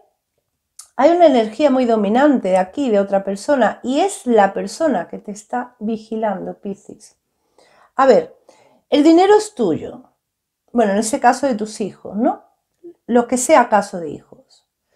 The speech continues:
Para otros será, eh, un tema de algo económico que alguien os tiene que abonar.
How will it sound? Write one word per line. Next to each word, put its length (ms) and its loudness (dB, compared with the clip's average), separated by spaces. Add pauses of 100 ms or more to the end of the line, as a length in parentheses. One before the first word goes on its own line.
(480)
Para 240 6
otros 240 -2
será, 320 4 (380)
eh, 340 6
un 220 2
tema 400 6
de 540 2
algo 360 2
económico 640 2
que 140 -2
alguien 340 2
os 200 -4
tiene 280 -2
que 140 -2
abonar. 580 -6